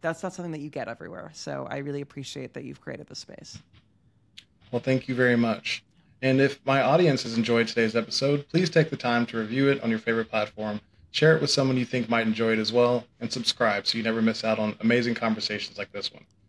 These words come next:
Speaker 2: You can also check out earlier episodes to support the future creation of great content. And don't forget to like us on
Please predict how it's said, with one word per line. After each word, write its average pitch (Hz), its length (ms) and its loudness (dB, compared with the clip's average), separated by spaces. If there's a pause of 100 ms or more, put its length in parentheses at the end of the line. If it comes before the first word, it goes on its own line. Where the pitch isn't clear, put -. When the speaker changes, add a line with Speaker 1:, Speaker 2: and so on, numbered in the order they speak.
(280)
Speaker 2:
You - 60 -8
can 143 100 4
also 151 240 6
check 147 240 2
out 117 160 2
earlier 156 260 6
episodes 143 460 2
to - 120 -18
support - 460 -4
the 113 60 -10
future 160 320 0
creation 131 400 2
of 110 100 -4
great 117 180 2
content. 131 480 -2 (480)
And 117 100 0
don't 165 180 6
forget 165 200 2
to 156 60 0
like 135 240 4
us 131 140 2
on 110 280 0